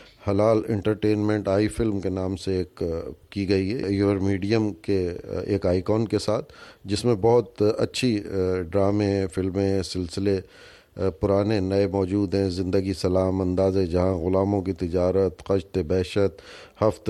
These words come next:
شہر عشق اور کئی بہت خوبصورت ویڈیوز وہاں پر موجود ہیں۔ اس کے لیے بہت بہت مبارکباد ہو۔ آ، اب ذکر کل-،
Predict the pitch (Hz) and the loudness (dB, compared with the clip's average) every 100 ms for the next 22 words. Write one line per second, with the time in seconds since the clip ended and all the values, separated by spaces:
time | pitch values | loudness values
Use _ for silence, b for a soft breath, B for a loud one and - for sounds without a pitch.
0 | 101 - 107 101 104 101 - 107 104 - | 0 0 0 2 2 0 -2 0 0 2
1 | 147 143 101 87 107 110 - 95 107 104 | 2 4 0 0 0 0 -4 -8 -2 -2
2 | 101 95 95 92 98 113 92 92 98 90 | -2 -4 -4 0 2 2 2 0 -2 -2
3 | 90 87 90 87 110 90 92 B B B | -2 0 -2 0 0 -2 -6 B B B
4 | - 95 - - 110 101 95 85 98 90 | -4 -2 -2 0 2 4 2 6 4 6
5 | 101 90 92 87 90 92 85 98 110 104 | 4 4 4 6 6 4 4 6 6 4
6 | 101 B B B B - 98 95 95 - | -2 B B B B -2 0 2 2 2
7 | 123 107 120 143 139 139 120 135 | 0 2 2 2 4 4 2 -2